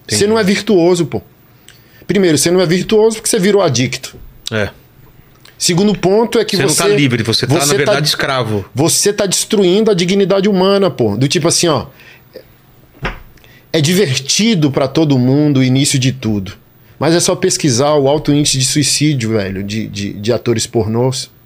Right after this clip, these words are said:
Speaker 2: Do tipo assim, ó, como você tá buscando a virtude e cooperando com, com, com a desgraça do, da humanidade. Então, assim, ao longo da história, é, não foram grandes movimentos ou grandes grupos que fizeram diferença. Tô falando de Marco Aurélio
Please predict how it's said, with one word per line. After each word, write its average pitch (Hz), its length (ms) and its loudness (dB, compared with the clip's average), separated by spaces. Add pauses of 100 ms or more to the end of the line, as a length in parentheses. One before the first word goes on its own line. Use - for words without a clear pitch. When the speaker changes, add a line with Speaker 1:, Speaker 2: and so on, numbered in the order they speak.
(120)
Speaker 2:
Do 127 140 -2
tipo 151 200 0
assim, 147 160 0
ó, 117 80 -2 (340)
como 202 260 2
você 147 240 0
tá 143 140 -2
buscando 139 380 0
a - 20 2
virtude 135 540 0
e - 20 -4
cooperando 131 580 0
com, 113 200 -6
com, 113 320 -6
com - 200 -6
a 117 60 0
desgraça 104 520 -2
do, 98 300 -8
da 104 320 -6
humanidade. 95 680 -6 (400)
Então, 127 180 -2
assim, 156 180 0
ao 139 120 2
longo 180 340 2
da 143 100 2
história, 139 760 0 (500)
é, 131 160 0
não 156 140 2
foram 185 340 2
grandes 139 460 2
movimentos 127 840 0
ou 123 80 0
grandes 127 400 0
grupos 127 500 0
que - 80 -8
fizeram 117 380 0
diferença. 107 640 -4 (600)
Tô - 80 -2
falando 214 240 0
de 190 60 0
Marco 196 280 -2
Aurélio 127 520 2